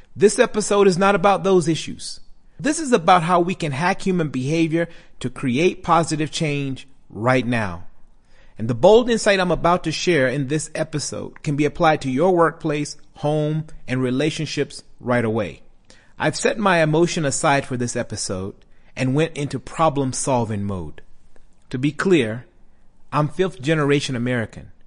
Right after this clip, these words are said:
My parents, grandparents, great-grandparents, great-great,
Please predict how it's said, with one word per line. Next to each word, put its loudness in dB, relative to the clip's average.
My -4
parents, -4
grandparents, -2
great-grandparents, -2
great-great, -2